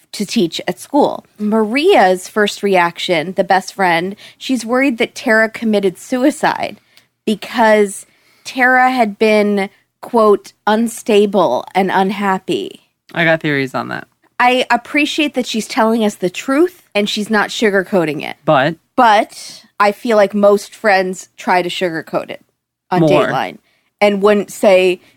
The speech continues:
Speaker 1: "Oh yeah, Katie, she was a nut bar. I thought
Speaker 2: Mm-hmm.
Speaker 1: she killed herself.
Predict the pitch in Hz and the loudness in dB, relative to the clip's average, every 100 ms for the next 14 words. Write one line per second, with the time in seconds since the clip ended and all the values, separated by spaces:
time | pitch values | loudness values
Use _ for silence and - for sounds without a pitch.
0 | _ _ _ 220 240 240 220 214 - 208 | _ _ _ 2 2 2 2 0 2 0
1 | 208 247 - 240 214 208 185 175 170 170 | 2 -4 -4 -2 0 0 -2 -4 -2 -2
2 | - 160 - 101 - - _ _ _ _ | -2 -4 -4 -4 -8 -20 _ _ _ _
3 | _ - 196 - 285 214 135 247 185 240 | _ -2 0 0 0 0 0 -4 -2 4
4 | 202 185 180 - 202 135 - | 4 4 0 0 -2 -2 -6